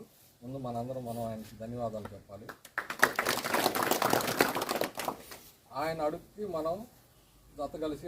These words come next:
అందరం గనక మనం ఏ ప్రోగ్రాం ఫిక్స్ చేసినా దాన్ని మనం గనక జయప్రదం చేయగలిగితే ఖచ్చితంగా మనం విజయం సాధిస్తామని చెప్పేసి నా యొక్క నమ్మకం. రెండోది ఏంటంటే మనం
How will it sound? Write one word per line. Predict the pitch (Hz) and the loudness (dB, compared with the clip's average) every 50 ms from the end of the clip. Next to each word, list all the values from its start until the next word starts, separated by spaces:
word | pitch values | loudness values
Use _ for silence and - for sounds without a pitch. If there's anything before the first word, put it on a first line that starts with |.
| 156 143 | -2 0
అందరం | 147 156 165 165 165 151 147 | 0 0 -2 -2 -2 -2 -2
గనక | 143 139 135 139 131 135 143 - - - - _ _ _ _ - - 127 | -4 -2 0 0 0 0 -2 -4 -10 -20 -20 _ _ _ _ -18 -14 -10
మనం | 123 127 127 131 135 135 - - - - - - 139 131 147 | -6 -4 -4 -4 -4 -6 -10 -14 -20 -20 -20 -12 -4 -2 -2
ఏ | 165 160 175 | 0 2 4
ప్రోగ్రాం | 175 180 175 180 180 175 170 165 165 - - - - | 4 4 4 2 0 0 0 0 -4 -8 -14 -20 -20
ఫిక్స్ | - - - - 160 | -20 -20 -16 -8 -6
చేసినా | 151 139 131 135 131 147 - 214 - - - - - 123 | -6 -6 -4 -6 -6 -6 -6 -8 -12 -18 -20 -20 -8 -4
దాన్ని | 131 139 139 135 135 135 | -4 -4 -4 -2 -4 -4
మనం | 127 135 131 127 135 | -4 -4 -4 -4 -6
గనక | 143 139 - 131 131 | -6 -8 -12 -10 -6
జయప్రదం | 139 139 139 - 143 135 131 131 127 | -6 -6 -4 -4 -6 -6 -4 -4 -6
చేయగలిగితే | 123 127 123 120 113 113 110 - - 143 - - - | -6 -4 -4 -6 -6 -8 -10 -10 -10 -12 -12 -10 -10
ఖచ్చితంగా | 127 123 - - 151 143 135 143 135 131 | -12 -12 -10 -10 -10 -8 -8 -6 -6 -6
మనం | 127 127 127 | -6 -6 -6
విజయం | 123 131 156 147 139 143 | -6 -6 -8 -6 -4 -4
సాధిస్తామని | 131 127 131 127 127 - 131 123 123 123 123 120 | -4 -4 -4 -8 -8 -8 -8 -6 -6 -6 -6 -8
చెప్పేసి | 117 117 - 123 117 104 107 170 220 - _ _ _ _ _ _ _ | -8 -10 -10 -12 -12 -12 -12 -16 -18 -18 _ _ _ _ _ _ _
నా | 117 104 123 120 | -6 -4 -4 -4
యొక్క | 117 - 117 113 113 | -6 -8 -8 -6 -6
నమ్మకం. | 120 123 120 117 - 196 214 - - _ _ _ - - _ _ _ _ _ _ - | -4 -6 -6 -8 -10 -12 -12 -18 -20 _ _ _ -20 -20 _ _ _ _ _ _ -8
రెండోది | 135 147 170 175 175 165 160 | -4 0 0 2 2 2 0
ఏంటంటే | 156 156 156 147 139 127 120 117 117 120 127 - - _ _ _ - - - - - _ _ - - - - - - _ _ - _ _ _ _ 131 123 123 | -2 -2 -4 -4 -2 -2 -2 -2 -2 -4 -8 -12 -18 _ _ _ -20 -20 -20 -20 -20 _ _ -20 -20 -20 -20 -20 -20 _ _ -20 _ _ _ _ -12 -8 -6
మనం | 127 139 147 135 | -6 -6 -4 -6